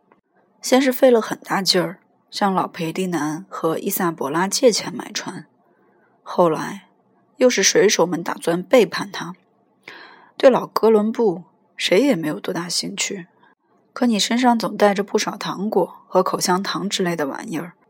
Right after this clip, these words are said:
再说，大礼堂里面也有一股很好闻的气味。尽管外面天气挺好，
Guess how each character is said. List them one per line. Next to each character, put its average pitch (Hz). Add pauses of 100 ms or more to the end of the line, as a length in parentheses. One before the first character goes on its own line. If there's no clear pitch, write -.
再 196
说， 190 (480)
大 -
礼 226
堂 180
里 202
面 190 (240)
也 190
有 180
一 170
股 175
很 170
好 180
闻 165
的 175
气 -
味。 170 (840)
尽 247
管 240
外 208
面 196
天 226
气 233
挺 175
好， -